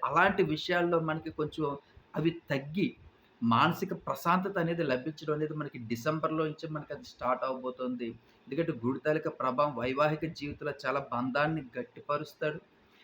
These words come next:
అలాగే ప్రేమ వ్యవహారాల్లో కూడా జీవితంలో మన సక్సెస్ అనేది సాధించగలగడానికి,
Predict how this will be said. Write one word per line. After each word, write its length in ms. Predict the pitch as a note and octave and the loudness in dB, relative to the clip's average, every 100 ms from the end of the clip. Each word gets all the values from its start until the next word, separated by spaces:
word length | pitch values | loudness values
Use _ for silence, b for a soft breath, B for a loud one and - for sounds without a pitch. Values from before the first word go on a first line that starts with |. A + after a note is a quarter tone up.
| b | b
అలాగే 220 | D3 F3 F#3+ - | 2 4 4 2
ప్రేమ 340 | C#3 C3 D3 E3+ | 2 4 6 6
వ్యవహారాల్లో 760 | E3+ E3+ E3 E3+ F3 E3+ E3+ E3+ | 6 6 6 6 6 6 4 2
కూడా 260 | E3 D#3+ C#3+ | 2 0 0
జీవితంలో 500 | - C3 D3+ D#3+ E3 | -2 -2 -2 -2 -2
మన 180 | D#3+ D#3 - | 0 -2 -2
సక్సెస్ 400 | C#3+ - - E3 | -8 -10 -8 -4
అనేది 260 | D#3 D#3 | -4 -6
సాధించగలగడానికి, 1200 | - A#2 B2 C#3+ C#3 C#3+ D3 C#3+ C#3+ C#3+ C#3+ D3+ | -6 -4 -4 -6 -12 -8 -6 -4 -4 -4 -6 -12